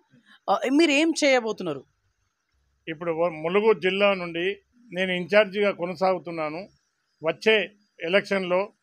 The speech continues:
Speaker 2: జిల్లా వారీగా, మండల వారీగా, గ్రామ స్థాయిలో ఉన్నటువంటి తెలుగుదేశం కార్యకర్తలను,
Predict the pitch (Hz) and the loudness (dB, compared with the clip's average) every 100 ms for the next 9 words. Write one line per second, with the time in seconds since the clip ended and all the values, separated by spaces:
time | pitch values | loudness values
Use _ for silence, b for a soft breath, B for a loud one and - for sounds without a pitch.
0 | _ _ _ _ _ _ _ _ _ 135 | _ _ _ _ _ _ _ _ _ -8
1 | 175 202 208 202 190 180 175 175 165 170 | -2 8 8 8 4 2 4 2 0 2
2 | 196 202 190 180 170 170 160 151 _ _ | 4 6 6 2 0 0 0 -2 _ _
3 | _ _ - 143 175 214 226 214 202 190 | _ _ -12 2 4 4 2 2 2 2
4 | 185 180 180 175 175 170 170 165 - _ | -2 -4 -4 -6 -6 -6 -6 -8 -12 _
5 | 175 196 202 202 196 180 170 180 190 185 | 0 2 4 4 2 0 4 4 4 0
6 | 170 175 165 156 | 0 -2 -2 -6